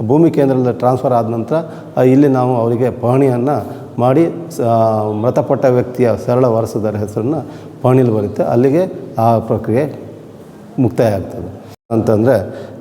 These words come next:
ಈ ಭೂ ದಾಖಲೆಗಳು ಈ ಹಿಂದೆ ಹಲವಾರು ವರ್ಷಗಳಿಂದ, ನೂರಾರು ವರ್ಷಗಳಿಂದ ಇರುವಂಥ, ಅವು ಅತಿ ಪ್ರಾಮುಖ್ಯ ದಾಖಲೆಗಳಾಗಿರೋದ್ರಿಂದ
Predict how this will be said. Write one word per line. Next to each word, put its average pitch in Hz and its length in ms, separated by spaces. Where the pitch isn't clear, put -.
ಈ 131 160
ಭೂ 160 180
ದಾಖಲೆಗಳು 143 640
ಈ 131 460
ಹಿಂದೆ 131 400
ಹಲವಾರು 147 640
ವರ್ಷಗಳಿಂದ, 123 500
ನೂರಾರು 127 460
ವರ್ಷಗಳಿಂದ 117 420
ಇರುವಂಥ, 123 360
ಅವು 110 340
ಅತಿ 135 200
ಪ್ರಾಮುಖ್ಯ 127 440
ದಾಖಲೆಗಳಾಗಿರೋದ್ರಿಂದ 107 1000